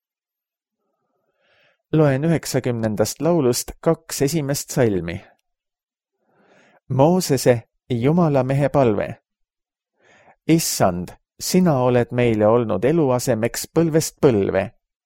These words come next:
Enne kui mäed sündisid ja kui maa ja maailm loodi, oled sina, Jumal, igavesest igavesti.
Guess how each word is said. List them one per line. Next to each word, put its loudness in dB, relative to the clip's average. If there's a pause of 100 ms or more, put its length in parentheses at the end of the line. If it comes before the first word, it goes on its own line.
(580)
Enne 2
kui 0
mäed 0
sündisid -2 (160)
ja 4
kui 0
maa 2
ja 2
maailm -2
loodi, 2 (180)
oled 2
sina, -2 (220)
Jumal, -2 (220)
igavesest -2
igavesti. -4